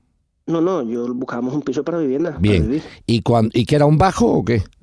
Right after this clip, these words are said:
Speaker 1: No, era un ático dúplex.
Speaker 2: Un ático dúplex, pero que, eh, el uso para la comunidad de oficina, ¿no?
Speaker 1: Parece ser que sí, yo me enteré una vez que se hizo, se realizó
Speaker 2: Bueno,
Speaker 1: la
Speaker 2: pues,
Speaker 1: tasación.
Speaker 2: vamos a, vamos a empezar, Sergio, a hacer, mm, primero práctico,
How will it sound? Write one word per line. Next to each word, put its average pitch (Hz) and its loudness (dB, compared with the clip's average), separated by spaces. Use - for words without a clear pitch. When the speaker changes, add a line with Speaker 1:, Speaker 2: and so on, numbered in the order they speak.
Speaker 1:
No, 147 0
era 156 0
un 170 0
ático 139 -4
dúplex. - -8
Speaker 2:
Un 110 2
ático 143 2
dúplex, 156 2
pero 123 4
que, 117 0
eh, 117 2
el 120 4
uso 143 4
para 110 0
la 113 0
comunidad 113 2
de 160 2
oficina, 120 2
¿no? 185 2
Speaker 1:
Parece 131 -2
ser 127 -6
que 123 -4
sí, 196 0
yo 139 0
me 131 -2
enteré 143 0
una 156 -2
vez 131 -4
que 135 -6
se 131 -4
hizo, 131 -4
se 139 -8
realizó 135 -2
Speaker 2:
Bueno, 87 4
Speaker 1:
la 69 -2
Speaker 2:
pues, 80 0
Speaker 1:
tasación. 180 -4
Speaker 2:
vamos 143 4
a, 139 0
vamos 135 2
a 147 2
empezar, 139 2
Sergio, 123 2
a - 2
hacer, 117 2
mm, 101 2
primero 123 2
práctico, 80 0